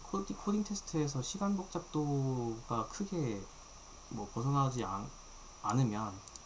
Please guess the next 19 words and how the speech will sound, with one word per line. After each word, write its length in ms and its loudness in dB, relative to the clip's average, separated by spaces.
사실 200 2
시험 500 2
보는 240 4
데는 340 0
문제는 500 4
없는데, 460 -2
다만 320 4
이제, 220 0
어, 280 -6
면접을 420 6
가서 300 0
기술 280 4
면접에서 460 2
이제 200 -8
아주 260 -6
탈탈 500 0
털릴 240 4
수가 260 0
있다. 440 -4